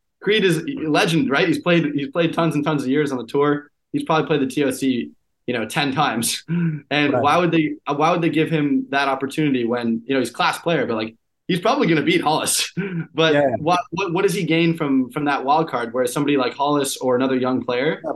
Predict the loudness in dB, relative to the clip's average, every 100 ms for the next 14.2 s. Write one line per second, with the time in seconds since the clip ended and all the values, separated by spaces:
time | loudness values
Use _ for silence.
0 | -2 -2 2 2 4 4 4 4 4 2
1 | -2 -2 -2 -4 -8 -6 0 0 2 2
2 | 2 2 2 2 0 0 -2 0 -2 -2
3 | -2 0 0 -2 -2 -2 0 0 2 2
4 | 0 -2 -2 0 2 2 0 0 -2 -2
5 | 0 2 2 0 -2 0 -4 -4 -4 -2
6 | -4 -6 -4 -2 -2 -4 -12 _ _ _
7 | -2 2 2 2 2 0 2 2 2 -4
8 | _ _ _ -2 2 2 2 0 0 -2
9 | -4 -4 -4 -4 0 2 2 0 -2 -2
10 | -2 -2 -2 -2 -2 -2 -2 -2 0 0
11 | -2 -4 -8 -10 _ _ _ _ -2 0
12 | 2 2 2 0 2 0 0 0 0 0
13 | 0 0 0 -2 0 -4 -2 -4 -2 -2
14 | -2 -4